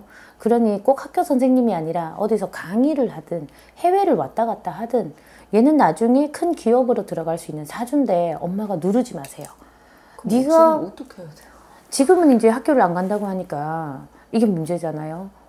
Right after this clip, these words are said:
Speaker 1: 그래서 제가 볼 때는 최선의 방법은 가족들이 화합, 그리고 엄마가 잘못했어. 이게 어디서부터 잘못했다 해야 될지 모르겠죠.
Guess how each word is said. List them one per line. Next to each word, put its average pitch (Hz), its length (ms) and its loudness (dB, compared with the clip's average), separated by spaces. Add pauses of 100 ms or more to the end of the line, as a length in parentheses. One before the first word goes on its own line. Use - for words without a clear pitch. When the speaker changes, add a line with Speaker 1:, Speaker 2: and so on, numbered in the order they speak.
Speaker 1:
그래서 269 340 0
제가 226 400 -2
볼 208 240 -2
때는 254 480 0
최선의 262 380 -4
방법은 165 580 -4
가족들이 208 600 -6
화합, 214 420 -12 (680)
그리고 220 300 2
엄마가 220 420 -2
잘못했어. 165 680 -12 (1600)
이게 240 140 6
어디서부터 208 520 4
잘못했다 214 480 0
해야 247 120 4
될지 233 220 0
모르겠죠. 170 580 -4